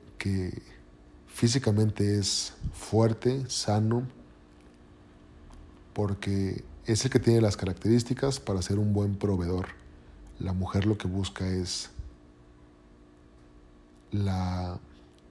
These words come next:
subsistencia de lo que ha creado. Si la mujer tiene ese don tan grande y único que es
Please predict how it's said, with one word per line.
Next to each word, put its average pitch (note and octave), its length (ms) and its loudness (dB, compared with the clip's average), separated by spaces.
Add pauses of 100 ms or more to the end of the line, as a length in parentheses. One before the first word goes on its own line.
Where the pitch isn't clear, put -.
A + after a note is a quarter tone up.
(880)
subsistencia B2+ 1040 4 (1400)
de G#2 180 2
lo G#2 220 2
que G#2 180 -2
ha B2+ 160 0
creado. A2 520 2 (1080)
Si - 160 -4
la G#2+ 80 4
mujer D#3+ 420 4
tiene D3 480 6
ese D3 600 2 (760)
don A2 560 6 (240)
tan G2 200 0
grande A2+ 540 2
y A2 240 6
único A2+ 560 4 (840)
que A2 160 4
es A#2 340 4